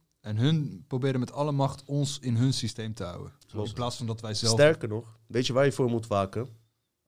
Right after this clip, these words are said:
Speaker 2: Dat die Great Reset zo mooi straks uit gaat zien.
Speaker 1: Ja.
Speaker 2: Ja,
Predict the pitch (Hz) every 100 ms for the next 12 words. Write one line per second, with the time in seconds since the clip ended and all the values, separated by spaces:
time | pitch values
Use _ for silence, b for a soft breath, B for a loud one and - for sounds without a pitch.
0 | _ _ _ _ 101 101 113 98 117 131
1 | - 131 - 98 110 - - 98 135 127
2 | 131 127 - 117 107 123 - 101 95 82
3 | 120 - _ 95 - _ 90 95